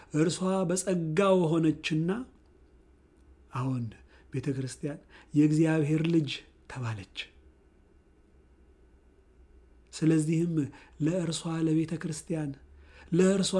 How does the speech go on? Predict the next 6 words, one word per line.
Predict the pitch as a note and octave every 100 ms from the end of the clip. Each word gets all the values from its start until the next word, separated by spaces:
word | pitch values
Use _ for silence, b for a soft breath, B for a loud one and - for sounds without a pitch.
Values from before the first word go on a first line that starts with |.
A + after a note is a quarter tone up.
| F3+
ለተወደደችው፣ | F3 E3+ E3+ F3 D#3 E3 E3 D#3+ - D3 C#3 - b b b
ለእርሷ | D#3+ F#3+ G#3 G#3 - G#3 F#3+
የቀደመ | F#3+ F#3+ G3+ F3 G3 G3+ G3
በደሏ | F3+ F3+ G3 F#3+ F#3+
ላልታሰበባት | F3+ F#3 G3 F#3+ E3+ F#3 - - F#3+ G3 E3 D#3+ G#3 F#3+ - - - _ _ _ _ - - _ -
ለእርሷ | D3+ G3+ G#3